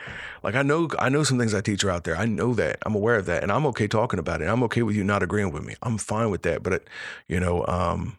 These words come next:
Terry, who's been on the podcast many times, you know, has said to me in private, you know, some people that's, like, that's a developed relationship thing. Like, you've, you've reached a certain point in your relationship before you're that honest and say, "I think you're wrong about this."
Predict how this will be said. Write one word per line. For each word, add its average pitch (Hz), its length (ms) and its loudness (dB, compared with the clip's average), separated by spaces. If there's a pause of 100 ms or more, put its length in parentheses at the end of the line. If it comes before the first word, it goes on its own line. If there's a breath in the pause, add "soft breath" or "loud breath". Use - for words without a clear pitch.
(140)
Terry, 117 340 2
who's 95 120 -2
been 101 140 0
on 95 80 0
the 90 80 -2
podcast 92 500 0
many 90 180 -2
times, 85 500 -4 (100)
you 98 100 -2
know, 85 220 0
has 90 320 0 (380 loud breath)
said 107 200 4
to 98 60 0
me 92 100 0
in 85 80 -2
private, 101 400 2
you 98 80 -2
know, 90 100 -2
some 113 220 0
people 113 320 0
that's, 92 360 0 (420 loud breath)
like, - 120 0
that's 101 220 2
a 95 100 4
developed 98 520 0
relationship 90 640 2
thing. 65 340 -4
Like, 85 140 -4
you've, 95 260 -4
you've 90 180 -2
reached 113 260 2
a 98 60 4
certain - 280 2
point 110 160 2
in 78 60 -4
your 87 100 0
relationship 95 400 2
before 98 240 0
you're 85 180 -2
that 92 220 2
honest 92 360 -2
and 92 120 -4
say, 92 340 2 (260 loud breath)
"I 87 100 -2
think 113 180 2
you're 92 100 0
wrong 104 200 2
about 82 260 -2
this." - 260 -2